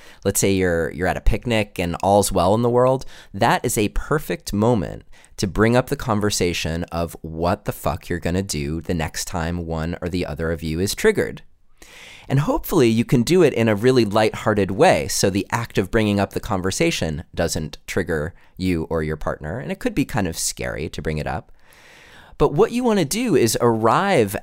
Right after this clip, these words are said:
at a strategy. Sometimes you might even wanna have a backup strategy and a backup backup <laughs> strategy. But you wanna have something that you can agree on with your partner so that when one or the other of you goes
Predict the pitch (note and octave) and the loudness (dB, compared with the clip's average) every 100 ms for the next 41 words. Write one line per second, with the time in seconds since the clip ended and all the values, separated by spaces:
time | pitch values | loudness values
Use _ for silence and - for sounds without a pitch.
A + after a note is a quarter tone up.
0 | - G2+ F#2 E2+ - - - _ - - | 0 2 2 0 -6 -18 -20 _ -20 -4
1 | G#2+ G#2 - - C#3+ E3+ A#2 - F#2+ - | 2 4 2 2 0 0 -2 -6 -12 -18
2 | _ _ - - - F3 C4 A3 A#2+ A#2 | _ _ -20 -8 -2 0 2 2 2 4
3 | A#2 A#2 A2+ A2+ A2 A2+ G2 F#2+ - F2 | 4 4 4 2 2 2 0 -2 -6 0
4 | B2 E3+ C#3 - F2+ F2+ F2 F#2 F#2 - | 0 0 -4 -2 0 0 -2 0 0 0
5 | G2 F#2+ F#2+ G2 G2 D#3 - D#3 D#3 G3+ | 0 0 0 -2 0 0 2 2 2 0
6 | - - - - A2 G#2+ - D2+ F#2 - | 0 -2 -2 -2 0 0 -2 -8 -8 -14
7 | - - - - - D3+ D3 F#3+ D#4 B3+ | -20 -20 -20 -20 -4 0 2 2 0 2
8 | F3+ D3 - F3+ F3+ C#3 B2 A#2+ C3 G#2 | 2 2 0 0 2 2 0 0 0 0
9 | G#2+ A#2 G#2+ G2 F2+ F#2 - A#2 F2+ F2 | 4 4 4 2 2 0 2 2 2 -2
10 | - G2+ G2 F#2 G2 F#2+ F#2+ C3+ C#3+ B2 | 0 2 4 2 0 -2 2 2 4 2
11 | - G2+ A2 G2+ G2 F#2+ F2 F#2 F2+ F2+ | 2 2 4 2 2 -2 0 0 0 0